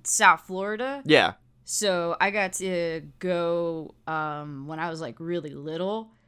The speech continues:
Speaker 1: So, yeah, no, it was, like, I was, you know, a little kid, and it was like, "This is fucking awesome!"
Speaker 2: Oh, no, like, we st-
Speaker 1: Muppet magic!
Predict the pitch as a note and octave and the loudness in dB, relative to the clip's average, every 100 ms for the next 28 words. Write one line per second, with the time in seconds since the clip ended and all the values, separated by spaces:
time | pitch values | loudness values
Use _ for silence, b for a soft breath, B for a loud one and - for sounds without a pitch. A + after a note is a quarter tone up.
0 | _ - G3 D#3+ D#3 D3+ G3+ F#3 C3+ C3 | _ -2 0 0 -4 2 6 8 6 -2
1 | F3+ C#3+ F#3 E3+ E3 A#2+ - - _ - | -6 -4 -4 -4 -6 -8 -16 -20 _ -8
2 | E3 F3+ F3+ E3 D#3 - - F3+ C#3 F3+ | -4 -2 -2 -6 -10 -14 -10 -8 -6 -6
3 | E3+ - G3+ D3+ C#3+ D3+ D#3+ A#3+ C4 G#3 | -6 -4 -6 -6 -12 -12 -4 2 2 0
4 | - - A#4 - - - G4 F#4+ F#4 F4 | -6 4 12 12 10 0 4 8 8 8
5 | E4+ - F4 B3 B B - F#3+ G#3 F#3 | 8 10 10 8 B B 4 6 6 4
6 | F3 D#3 D3+ G3 A#3 - - A#4+ A4 - | 2 2 -2 -4 -4 -8 8 12 12 12
7 | - B3 F#4 A4 G#4 G#4 C4 D#4+ A3+ G3+ | 8 6 10 12 12 10 8 4 2 0